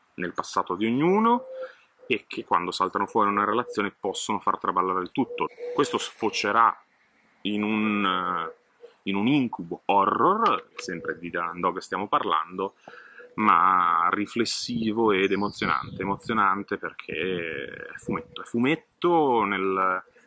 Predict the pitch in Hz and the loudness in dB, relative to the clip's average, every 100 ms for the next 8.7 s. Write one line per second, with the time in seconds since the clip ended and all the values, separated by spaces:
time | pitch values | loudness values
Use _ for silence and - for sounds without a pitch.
0 | - 101 98 98 - 135 120 - 117 - | -12 -6 -4 -4 0 2 2 0 -4 0
1 | 160 110 82 76 - - - _ - - | 4 4 2 -4 -8 -10 -14 _ -16 -12
2 | 92 87 87 87 87 87 113 117 113 110 | -10 -6 -6 -6 -8 -4 -2 0 -2 -4
3 | 113 107 135 131 113 - 104 107 107 107 | -6 0 2 2 0 4 6 6 4 2
4 | 110 113 110 101 _ - _ - 104 104 | 2 2 -2 -4 _ -20 _ -8 -4 -4
5 | 95 92 98 - 98 85 90 85 80 50 | -2 -2 -4 -4 -6 -4 -6 -6 -8 -12
6 | - _ _ _ _ - 92 - 92 - | -20 _ _ _ _ -12 -10 -6 -6 -6
7 | 90 - 95 95 87 87 90 90 87 87 | -8 -6 -6 -6 -6 -6 -8 -6 -4 -2
8 | 92 95 82 85 85 85 87 | -2 -2 -2 -6 -8 -10 -12